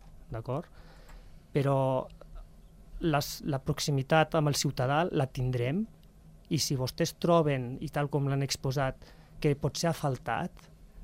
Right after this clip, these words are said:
per part meva pot estar ben segura que aquesta proximitat amb el ciutadà, i si és algo que em caracteritza, la tindran tots els ciutadans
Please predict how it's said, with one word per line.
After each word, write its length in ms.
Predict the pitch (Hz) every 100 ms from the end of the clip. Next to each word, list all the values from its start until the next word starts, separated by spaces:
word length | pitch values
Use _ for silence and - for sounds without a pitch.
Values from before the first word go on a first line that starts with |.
| -
per 140 | 160 135
part 200 | 170 175
meva 300 | 147 139 160
pot 240 | - 160
estar 240 | 160 - 123
ben 160 | 151 185
segura 500 | - 214 131 113 127 - - - - - - - - -
que 120 | 135
aquesta 300 | 160 - 180
proximitat 540 | 175 - 147 135 131 131
amb 120 | 131
el 60 | -
ciutadà, 520 | 139 135 120 127 143
i 80 | 160
si 160 | - 156
és 60 |
algo 200 | 175 170
que 80 | 147
em 60 | 135
caracteritza, 680 | 131 135 - 123 120 - 151
la 100 | 151
tindran 460 | 147 131 123 117 123 -
tots 200 | 165 170
els 100 | 175
ciutadans 680 | 156 - 117 110 123 151